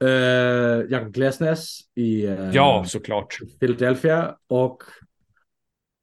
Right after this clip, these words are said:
Speaker 1: och, och, eh, jag googlade faktiskt bara, eh, hur många, så jag har inte koll på vem som
Speaker 2: Ja,
Speaker 1: är.
Speaker 2: ko-, kolla, kolla med den tredje, för nu blir, det må-, nu blir jag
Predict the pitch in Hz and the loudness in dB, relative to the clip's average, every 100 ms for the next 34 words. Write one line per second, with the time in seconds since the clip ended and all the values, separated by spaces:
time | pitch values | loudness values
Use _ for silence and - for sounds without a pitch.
0 | _ _ - - - - 127 127 123 123 | _ _ -10 -6 -4 -4 -2 0 0 0
1 | 127 127 123 117 107 - _ 135 123 123 | 0 -2 -6 -8 -14 -20 _ -4 0 2
2 | 120 113 113 107 107 107 104 101 92 _ | 2 0 -4 -6 -8 -8 -10 -12 -16 _
3 | _ _ _ _ _ _ _ _ _ _ | _ _ _ _ _ _ _ _ _ _
4 | _ _ _ _ _ _ 123 113 123 127 | _ _ _ _ _ _ -12 -8 -8 -4
5 | 120 95 98 95 - - 95 90 87 - | -4 -4 -10 -16 -16 -10 -8 -8 -10 -16
6 | - 101 95 110 107 110 107 98 110 104 | -12 -10 -8 -8 -8 -6 -8 -8 -10 -10
7 | 104 113 110 131 - - 196 - 165 175 | -10 -10 -6 -6 -8 -2 -2 0 0 0
8 | 170 160 156 143 160 160 147 - - - | 0 0 2 4 6 6 6 0 -8 -20
9 | - - - 151 - 160 160 160 156 160 | -20 -6 0 0 2 2 2 0 0 0
10 | 160 143 123 127 120 110 135 135 117 131 | -2 -6 -4 -4 -6 -6 -8 -8 -8 -6
11 | 127 - 131 131 127 107 110 | -6 -8 -10 -8 -8 -10 -14